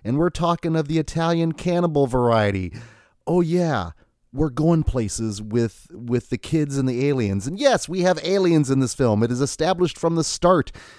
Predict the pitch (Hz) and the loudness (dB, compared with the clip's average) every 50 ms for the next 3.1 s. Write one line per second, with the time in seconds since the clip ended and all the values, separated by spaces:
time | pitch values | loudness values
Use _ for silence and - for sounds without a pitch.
0 | - _ _ - 120 120 - 156 165 165 139 - - - 170 175 180 180 165 - | -20 _ _ -4 -4 -2 0 0 0 0 0 -2 -2 -2 0 0 0 0 -2 -2
1 | - - 190 196 180 170 185 165 139 113 92 87 - - - _ - _ - 143 | 0 2 4 4 4 4 2 2 2 2 0 -2 -6 -14 -20 _ -12 _ -4 -2
2 | 143 175 180 - - _ _ - 190 196 - - 208 196 190 185 196 190 160 135 | 0 0 0 -2 -4 _ _ 2 2 2 0 -2 0 0 0 0 0 0 -2 0
3 | - | 0